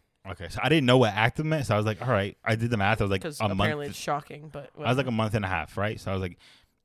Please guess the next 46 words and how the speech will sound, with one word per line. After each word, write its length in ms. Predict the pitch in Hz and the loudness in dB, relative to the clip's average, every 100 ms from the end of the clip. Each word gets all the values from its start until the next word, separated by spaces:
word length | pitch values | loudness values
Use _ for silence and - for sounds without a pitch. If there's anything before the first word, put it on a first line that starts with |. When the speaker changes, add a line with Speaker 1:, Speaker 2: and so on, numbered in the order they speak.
| - | -6
Speaker 1:
"Yes." 380 | 110 82 - - _ | -4 -4 -6 -20 _
But 100 | - | -4
I 60 | 143 | -2
was 100 | 123 | 0
like, 80 | 110 | 0
"I 40 | |
don't 120 | 120 131 | 0 2
know. 220 | 120 107 | 2 0
How 160 | - | -2
do 60 | 131 | -4
you 60 | 127 | -4
define 260 | 117 107 | -6 -6
active? 260 | 107 156 85 | -6 -10 -12
It, 120 | 92 190 | -14 -6
Speaker 2:
Right. 220 | 185 160 | -4 -4
Speaker 1:
it's 140 | 101 | -8
not 180 | 113 95 - - | -8 -10 -12 -8
clear 180 | 113 101 | -4 -4
defined." 420 | 95 113 101 78 - | -6 -8 -10 -16 -20
Speaker 2:
That's 220 | - - - | -16 -14 -10
Speaker 1:
So 100 | - | -6
Speaker 2:
so 40 | |
Speaker 1:
whatever. 200 | 90 87 | -4 -6
Speaker 2:
funny. 200 | - - 180 _ - | -8 -14 -20 _ -8
But 200 | 196 220 | 0 0
yeah, 180 | 220 240 | 2 2
no, 180 | 202 233 | 2 -4
they 100 | 185 | -4
don't. 400 | 175 170 160 - | -4 -4 -6 -10
Speaker 1:
Right. 100 | 170 - | -12 -6
Speaker 2:
Unless, 300 | 190 220 - | -2 -2 -2
I 100 | 185 | -4
guess, 240 | 175 180 | -4 -6
you 80 | 160 | -8
say 160 | 170 156 | -8 -6
no, 200 | 160 147 | -6 -8
and 80 | 151 | -8
then 120 | 156 | -8
they 120 | 151 | -8
are 160 | 147 156 - _ | -10 -12 -16 _
apparently 560 | 175 165 139 127 135 - _ _ _ _ _ _ 185 | -14 -12 -12 -14 -18 -20 _ _ _ _ _ _ -12
dumbfounded 540 | 165 143 143 117 151 | -10 -8 -10 -12 -12
and 120 | 156 151 | -12 -10
need 220 | 156 147 | -10 -12
to 100 | 143 | -16
know 280 | 151 - | -14 -16